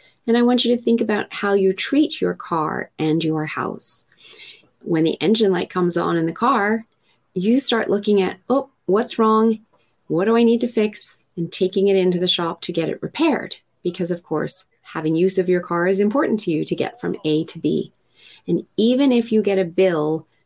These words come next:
that you don't have the money for,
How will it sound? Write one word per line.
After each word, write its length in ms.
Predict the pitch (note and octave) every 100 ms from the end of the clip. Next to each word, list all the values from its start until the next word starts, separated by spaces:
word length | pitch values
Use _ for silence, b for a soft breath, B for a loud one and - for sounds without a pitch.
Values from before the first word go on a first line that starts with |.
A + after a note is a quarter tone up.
| -
that 200 | - - _ -
you 380 | F3+ E3+ F#3+
don't 240 | A3 G#3+ G#3
have 300 | - A3+ F#3+
the 80 | G3+
money 280 | A#3 A3+
for, 400 | G3 - D#3 E3